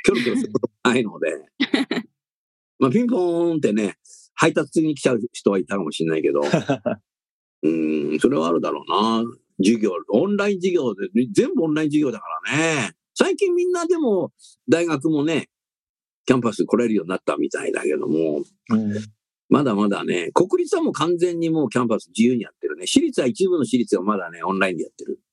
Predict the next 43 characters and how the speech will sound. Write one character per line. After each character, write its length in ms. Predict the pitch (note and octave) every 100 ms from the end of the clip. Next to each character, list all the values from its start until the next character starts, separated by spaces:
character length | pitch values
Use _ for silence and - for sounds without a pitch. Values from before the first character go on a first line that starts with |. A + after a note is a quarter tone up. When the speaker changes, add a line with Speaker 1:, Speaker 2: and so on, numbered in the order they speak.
| _ - A3
Speaker 2:
う 40 |
ん。 600 | G#3+ G#3+ A3 G#3+ G#3 G3+
Speaker 1:
と 80 | G3
こ 120 | D#2+
ろ 100 | D#2
あ 60 | D2+
る 100 | -
ん 100 | -
で、 280 | - - -
ま 180 | G#2+ G#2
あ 60 |
い 80 | F#2
ろ 100 | A#2
ん 60 | B2
な 80 | G#2+
事 160 | A#2+
情 180 | A#2+ B2
が 100 | A#2+
ね、 200 | C#3 C#3+ -
あ 100 | F#2+
る 140 | F#2
ん 40 | D#2
だ 80 | D2+
ろ 180 | -
う 20 | -
け 100 | C#2+
ど 120 | C#2+
も、 260 | D2 D2+
う 500 | D2+ - D2+ D2+ D#2 D#2
ん、 20 |
本 260 | G2+ C3+
当 80 | C3+
に 80 | D3
苦 140 | -
労 100 | E3
し 80 | C3
た 80 | -
よ 100 | A#2+
ね、 140 | G2+
こ 120 | G2 F#2+
れ 80 |
は 120 | F2 E2+
ね。 380 | F2+ G2 G2